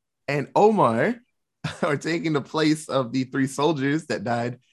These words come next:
Um, they go as Italian film directors, and their accents are horrible. Omar doesn't even know how to speak Italian. Uh, in real life, he actually does, and he's really good at it. But,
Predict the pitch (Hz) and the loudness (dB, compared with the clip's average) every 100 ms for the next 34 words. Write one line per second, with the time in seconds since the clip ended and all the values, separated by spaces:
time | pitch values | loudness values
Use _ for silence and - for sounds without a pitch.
0 | _ _ - 127 123 120 135 131 143 147 | _ _ 0 0 0 -6 -4 0 2 2
1 | 143 147 _ _ _ 180 190 170 165 165 | -2 -6 _ _ _ 0 2 2 4 4
2 | 156 156 139 131 - 160 190 175 180 175 | 2 0 -6 -8 -4 2 4 2 0 -4
3 | 175 - _ - 202 190 139 110 110 120 | -6 -12 _ -2 0 2 4 2 0 -2
4 | 147 180 - _ _ _ _ - 123 117 | -2 -4 -14 _ _ _ _ -6 -4 -2
5 | 117 107 123 143 147 147 147 - 123 131 | -4 -4 0 2 4 2 -2 -2 -2 -2
6 | - 135 - 151 139 190 190 131 110 - | -4 -8 -6 -6 0 4 4 2 -2 -2
7 | 180 165 160 139 156 180 180 190 214 226 | -2 0 -2 -2 -4 -6 -6 -6 -6 -4
8 | 233 226 - - - 127 120 95 101 110 | -4 -6 -6 -6 -4 -4 -4 -6 -8 -10
9 | 151 _ 120 110 113 113 - _ _ _ | -12 _ -6 -6 -6 -10 -18 _ _ _
10 | 143 139 151 135 127 120 117 101 107 104 | -4 0 2 2 0 -4 -6 -6 -4 -4
11 | 98 - 107 117 110 95 101 98 80 95 | -6 -12 -12 -10 -10 -10 -8 -10 -10 -12
12 | - _ - 71 | -16 _ -14 -14